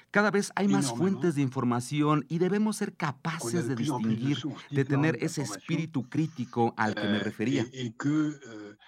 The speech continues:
Speaker 2: il va falloir, euh, être capable
Speaker 1: Hay
Speaker 2: soi-même
Speaker 1: que
Speaker 2: d'avoir un
Speaker 1: considerar
Speaker 2: esprit
Speaker 1: también
Speaker 2: critique.
Speaker 1: que se desarrolla
Speaker 2: Et,
Speaker 1: un
Speaker 2: et
Speaker 1: espíritu
Speaker 2: ce qui fait qu'on voit se
Speaker 1: sospechoso,
Speaker 2: développer, euh,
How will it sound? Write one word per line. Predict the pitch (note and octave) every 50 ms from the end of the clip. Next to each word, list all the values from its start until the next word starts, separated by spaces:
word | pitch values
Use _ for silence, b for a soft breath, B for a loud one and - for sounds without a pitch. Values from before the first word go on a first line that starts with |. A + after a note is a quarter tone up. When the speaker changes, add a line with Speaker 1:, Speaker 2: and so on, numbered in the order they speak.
| b b _
Speaker 2:
il | - A#2
va | A2 A2
falloir, | G#2+ A2 A2 A#2+ B2+ C3 B2 G#2+ G#2
euh, | G2+ G2 - _ _ _ _
être | - G#2+ - - B2
capable | A2+ - A#2 - - A#2+ A#2 A2+ A2+ - -
Speaker 1:
Hay | - D#3+ G3
Speaker 2:
soi-même |
Speaker 1:
que | A#2 B2 F3+ F3 E3+ E3 G#2+
Speaker 2:
d'avoir | - D#3+ D#3
un | D3
Speaker 1:
considerar | - - D3+ C3+ C#3+ C#3+ D3 D3+ D3+ C#3
Speaker 2:
esprit | C3+
Speaker 1:
también | - C#3 B2+ B2 A#2 C#3+ C#3 C#3+ C#3+
Speaker 2:
critique. | C#3 - C3 A#2
Speaker 1:
que | A2+ G#2
se | - A#2+
desarrolla | G#2+ A2 G#2 - A#2 A2 A#2+ C#3 E3+ D3+ B2+ -
Speaker 2:
Et, | C#3
Speaker 1:
un | C3+
Speaker 2:
et | C#3+
Speaker 1:
espíritu | C3 B2 - - C#3 B2+ B2 A#2 - C3 B2 A#2+
Speaker 2:
ce | A#2
qui | C3
fait | C3 - F#3+ G3
qu'on | F3 B2
voit |
se | A2+
Speaker 1:
sospechoso, | - A2+ A2 G#2+ B2+ A#2+ A#2 - A#2+ G#2+
Speaker 2:
développer, | A#2 A2 G#2+ A2+ A2+ A2 _ C#3+ C#3+ C#3 C3
euh, | A2+